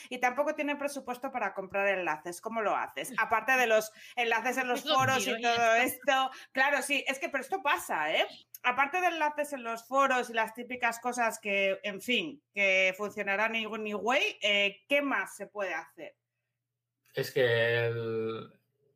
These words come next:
Speaker 3: bueno, eh, puf, aquí no, no deja mucho, pero
Speaker 1: <laughs>
Speaker 3: lo mejor, eh, lo mejor es hacer
Speaker 1: Es que como
Speaker 3: sin,
Speaker 1: eres
Speaker 3: sin el
Speaker 1: creativo,
Speaker 3: presupuesto.
Speaker 1: digo,
Speaker 2: Mira,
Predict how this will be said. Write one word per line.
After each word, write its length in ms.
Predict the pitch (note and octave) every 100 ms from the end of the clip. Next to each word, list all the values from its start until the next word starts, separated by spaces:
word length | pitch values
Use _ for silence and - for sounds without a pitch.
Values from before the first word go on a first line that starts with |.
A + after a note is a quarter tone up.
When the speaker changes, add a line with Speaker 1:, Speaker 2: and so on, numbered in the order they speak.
| _
Speaker 3:
bueno, 360 | B2 C3+ B2+ C3+
eh, 200 | A#2 - - -
puf, 220 | A#2+ A#2+
aquí 500 | A2 G#2 - A2 A2+
no, 300 | A2+ B2 A#2+ -
no 240 | C3 B2
deja 280 | A#2+ A#2+ C3
mucho, 960 | C3 C3+ A#2+ B2+ A2+ A2+ A2+ A2 G#2 - - -
pero 520 | C#3 C#3 C3 C3 C#3
Speaker 1:
<laughs> 40 | D3+
Speaker 3:
lo 200 | D3 D#3
mejor, 460 | - - F#3 A3+ -
eh, 360 | C#3+ D3+ D#3+ E3+
lo 140 | D3
mejor 340 | C#3+ C#3+ D3
es 160 | F3 F3
hacer 400 | F3+ D3+ D3+ D#3
Speaker 1:
Es 140 | A#3+ D4
que 220 | F#4 F#4
como 180 | E4 D#4
Speaker 3:
sin, 100 | D4
Speaker 1:
eres 240 | E4+ G4+
Speaker 3:
sin 120 | F4+
el 140 | E4+ D4+
Speaker 1:
creativo, 400 | C#4 E4 F#4+ D#4
Speaker 3:
presupuesto. 220 | D#4+ C#4
Speaker 1:
digo, 300 | B3+ C4+ C4
Speaker 2:
Mira, 220 | C4 B3+